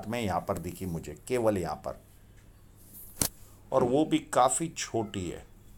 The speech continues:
यहाँ पर एक छोटी सी फिश साइन बनी है, जो आपके हाथ के परिधि में देख लीजिए,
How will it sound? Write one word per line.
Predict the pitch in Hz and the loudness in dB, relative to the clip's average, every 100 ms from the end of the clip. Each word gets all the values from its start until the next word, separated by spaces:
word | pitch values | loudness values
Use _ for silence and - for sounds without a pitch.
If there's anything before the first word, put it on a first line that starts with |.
| - - - - - - - - - - - - - - - - - - 1077 1077 - - - - - - - - 107 | -20 -20 -20 -20 -20 -20 -20 -20 -20 -20 -20 -20 -20 -20 -20 -20 -20 -20 -20 -20 -20 -16 -14 -12 -12 -12 -14 -6 4
यहाँ | 143 | 8
पर | 170 160 | 10 8
एक | 151 - | 6 0
छोटी | - 185 180 175 | 6 8 8 6
सी | - 147 | 2 2
फिश | - 127 - | 0 0 4
साइन | 127 123 110 | 4 4 2
बनी | 110 127 | 2 2
है, | 147 | 0
जो | 135 | 4
आपके | 101 90 110 - - 139 | 6 6 2 0 0 2
हाथ | 107 104 | 4 4
के | 190 - | 2 -2
परिधि | 127 110 110 104 107 | 0 0 0 0 0
में | 113 104 | 0 0
देख | 98 87 | -2 -2
लीजिए, | 82 78 78 | -8 -8 -10